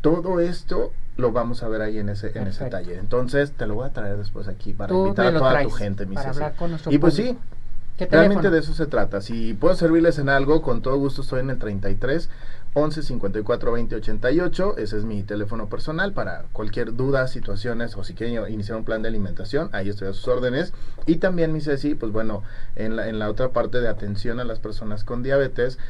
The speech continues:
Speaker 1: en la Asociación Mexicana de Diabetes, en el treinta y tres, treinta y cinco, sesenta y tres, sesenta y uno, ochenta y dos, tenemos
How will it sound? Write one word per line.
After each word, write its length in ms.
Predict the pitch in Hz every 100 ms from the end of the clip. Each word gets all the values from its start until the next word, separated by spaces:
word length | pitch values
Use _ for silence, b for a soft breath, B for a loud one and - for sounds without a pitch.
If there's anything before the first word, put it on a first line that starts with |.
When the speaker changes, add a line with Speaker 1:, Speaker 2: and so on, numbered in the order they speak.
| B B -
Speaker 1:
en 260 | 139 147
la 80 | 143
Asociación 400 | 113 110 104 113
Mexicana 320 | 120 117 117
de 60 | 117
Diabetes, 520 | 131 143 151 156 156
en 120 | 123
el 100 | 104
treinta 300 | 101 104 98
y 60 | 98
tres, 240 | 101 123 131
treinta 300 | 139 135 -
y 60 |
cinco, 380 | 196 151 147 143
sesenta 440 | - - 104 98
y 40 | -
tres, 220 | - 120
sesenta 340 | 113 107 92
y 60 | 101
uno, 100 | 104
ochenta 320 | - 104 101
y 40 | 104
dos, 140 | 117
tenemos 380 | 123 110 110